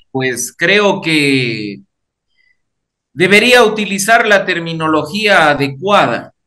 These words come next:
en especial cuando ha buscado excusas para justificar su inoperancia,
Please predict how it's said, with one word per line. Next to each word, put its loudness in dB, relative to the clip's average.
en -8
especial -4
cuando -4
ha 0
buscado -2
excusas -6
para -4
justificar -6
su -6
inoperancia, -4